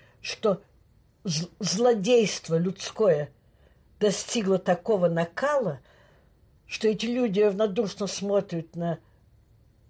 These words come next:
этих в конец истерзанных под пыткой людей, что кажется, что вообще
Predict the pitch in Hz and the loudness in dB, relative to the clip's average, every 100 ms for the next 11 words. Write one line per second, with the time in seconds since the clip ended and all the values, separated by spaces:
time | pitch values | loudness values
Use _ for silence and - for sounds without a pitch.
0 | _ _ _ - 180 196 - _ - - | _ _ _ -8 -6 -8 -10 _ -20 -18
1 | - 539 277 277 - - 254 - - 262 | -4 0 4 4 2 -2 -8 -8 -2 2
2 | 220 160 160 156 - - 175 - 247 180 | 4 2 -2 -6 -6 -2 -2 -2 -4 -4
3 | - 196 208 220 294 - - - 196 247 | -2 -2 0 0 -2 -2 -16 -10 -4 2
4 | 254 247 - 233 - 247 - | 2 2 2 2 4 2 2